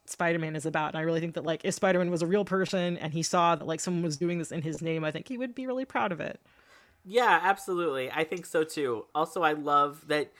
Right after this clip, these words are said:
Speaker 2: he's not just, like, Spider-Man and he's out there, but he's sexy Spider-Man.
Speaker 1: <laughs>
Speaker 2: I think that is
Speaker 1: I think
Speaker 2: so funny. Like, of
Speaker 1: I
Speaker 2: all
Speaker 1: think
Speaker 2: the
Speaker 1: it's
Speaker 2: shticks he could have.
Speaker 1: <laughs> It's technically, um,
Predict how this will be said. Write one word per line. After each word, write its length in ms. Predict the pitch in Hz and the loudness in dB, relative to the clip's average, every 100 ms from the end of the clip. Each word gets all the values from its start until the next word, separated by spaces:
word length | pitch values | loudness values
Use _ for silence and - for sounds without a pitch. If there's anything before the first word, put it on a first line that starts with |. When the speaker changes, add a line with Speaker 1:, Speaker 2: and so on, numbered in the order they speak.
| - _ | -20 _
Speaker 2:
he's 240 | 196 185 | -10 2
not 240 | 190 170 | 6 6
just, 300 | 185 185 - | 4 -12 -4
like, 220 | 143 135 - _ _ | -2 -2 -6 _ _
Spider-Man 460 | - 180 175 165 151 | 4 4 4 -2 -4
and 80 | |
he's 180 | 147 131 | -4 4
out 180 | 143 - | 4 4
there, 200 | 117 107 _ - | 0 -4 _ -10
but 80 | 131 | -10
he's 160 | 113 | -10
sexy 580 | - - 139 - - 104 | -14 0 0 0 -10 -18
Spider-Man. 540 | - - 65 - - - | -12 -10 -10 -12 -6 0
Speaker 1:
<laughs> 40 | 269 - 466 - 453 330 | 4 8 8 8 6 6
Speaker 2:
I 60 | |
think 160 | - 165 | 6 0
that 160 | 175 139 | 0 10
is 60 | |
Speaker 1:
I 120 | 294 220 | 12 12
think 160 | 349 | 10
Speaker 2:
so 340 | 202 175 165 165 | 10 10 10 6
funny. 360 | 165 151 131 | 4 4 2
Like, 240 | 123 139 143 | 0 0 8
of 80 | 247 | 12
Speaker 1:
I 80 | |
Speaker 2:
all 60 | 294 | 12
Speaker 1:
think 140 | 370 | 12
Speaker 2:
the 60 | 392 | 10
Speaker 1:
it's 180 | 392 - | 6 6
Speaker 2:
shticks 340 | 240 196 - | 8 8 2
he 100 | 180 | -6
could 140 | 156 151 | -2 4
have. 480 | 175 160 123 110 113 | 8 8 6 2 -6
Speaker 1:
<laughs> 40 | _ - - - - | _ -20 -12 -10 -2
It's 220 | 285 - - | 0 2 4
technically, 560 | - 370 330 294 254 | 4 2 0 2 4
um, 400 | 214 202 175 175 | 4 2 -2 -8